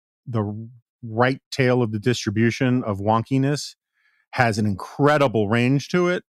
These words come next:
And so you have, it's sort of like, like, if you're, if you're worth a billion dollars, you're obviously in the one percent, um, you know, well into the one percent, you know, but, like, if you have,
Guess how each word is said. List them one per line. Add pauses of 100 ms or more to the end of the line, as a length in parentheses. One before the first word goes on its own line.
(120)
And
so
you
have,
it's
sort
of
like, (800)
like,
if
you're,
if
you're
worth
a
billion
dollars,
you're
obviously
in
the
one
percent, (440)
um,
you
know,
well
into
the
one
percent,
you (160)
know, (540)
but,
like,
if
you
have,